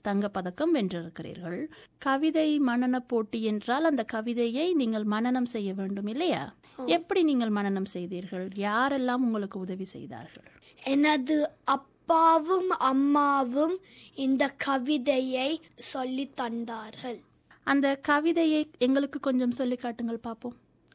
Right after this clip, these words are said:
Speaker 2: தமிழ் எங்கள் மூச்சு, புகழோடு பூத்த மொழி தமிழே, பெரும் புலவோர்கள் வளர்த்தெடுத்த மொழியே,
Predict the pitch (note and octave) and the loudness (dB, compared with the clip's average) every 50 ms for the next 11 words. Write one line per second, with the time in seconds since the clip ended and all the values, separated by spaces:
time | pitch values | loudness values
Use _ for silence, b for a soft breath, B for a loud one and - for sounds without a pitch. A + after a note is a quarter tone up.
0 | B B B B B B _ - C#4 C#4 C#4 C#4+ D4+ E4 E4+ E4+ F4 - - C4 | B B B B B B _ -4 -2 0 0 0 0 0 0 0 -2 -2 -2 -4
1 | C4 B3 B3+ C4 A#3+ C#4+ C#4+ D4 D4 D4+ C#4+ C4 B3 B3 B3 A#3 - _ - - | -4 -4 -4 -4 -4 -2 -2 0 0 -2 -2 -2 -4 -6 -8 -10 -12 _ -10 -6
2 | - D#4+ C#4 - - _ _ b b b b b b b _ - D#4+ D#4+ C4+ D4 | -4 -4 -4 -6 -8 _ _ b b b b b b b _ -4 -2 -2 0 0
3 | E4+ E4 E4 E4 E4 E4 E4 F#4+ A4+ B4 C5+ C5+ B4+ A#4 A#4+ A#4 G#4+ A4 - - | 0 2 2 4 4 4 4 4 4 4 4 2 4 4 4 4 4 2 -2 -10
4 | _ - E4 F4+ A4 C5 C#5 - - _ _ - A#4 A4+ A4 G#4+ G#4 G#4 G4 F#4+ | _ -4 0 2 2 2 2 -2 -8 _ _ -2 0 2 2 2 2 2 2 2
5 | F#4 F4+ E4 D#4 C#4 A#3+ - - _ _ C4+ B3 A#3+ A#3+ B3 C#4 D#4 E4+ E4+ F#4 | 2 2 0 0 0 -2 -6 -12 _ _ -8 -6 -6 -6 -6 -6 -4 -4 -2 -2
6 | G#4+ C5 D5+ D#5+ B4 - - b b b b b b b b b _ _ - A4 | 0 0 0 0 -2 -4 -8 b b b b b b b b b _ _ -4 -2
7 | A4 A4 G#4+ A4 G#4+ G#4+ F#4+ F#4 E4 - _ - D#4 E4+ F4 F#4+ A4 A#4 A4+ G#4 | 0 0 0 0 0 0 -2 -4 -10 -16 _ -8 -6 -4 -2 -2 0 0 -2 -2
8 | E4 C#4+ E4 F4 G#4 A#4+ D5 D#5+ E5+ F5 F5 D5 C5 A#4+ A4+ G#4+ F#4+ E4+ D4+ B3+ | -4 -4 -4 -2 0 0 0 0 0 0 0 0 0 -2 -2 -2 -4 -4 -6 -8
9 | A3+ C#4+ C4+ D4 F4 A4 A#4+ A#4+ A#4 - _ _ _ - F4 E4+ F#4 G4+ B4 C#5 | -6 -6 -6 -4 0 0 0 0 -2 -6 _ _ _ -6 -6 -4 -4 -4 -6 -6
10 | C5+ - - _ _ _ - G#4 G4+ F4+ E4+ D4 C#4+ C4+ C4 B3+ B3 B3+ D4+ E4+ | -8 -8 -14 _ _ _ -4 -2 -2 0 -2 -4 -6 -8 -8 -6 -6 -4 -2 -2
11 | F#4+ A#4+ D5 D5+ D5 C5+ A#4+ A#4+ E4 C4 - - | -2 -2 -2 -2 -2 -2 -2 -2 -4 -4 -8 -12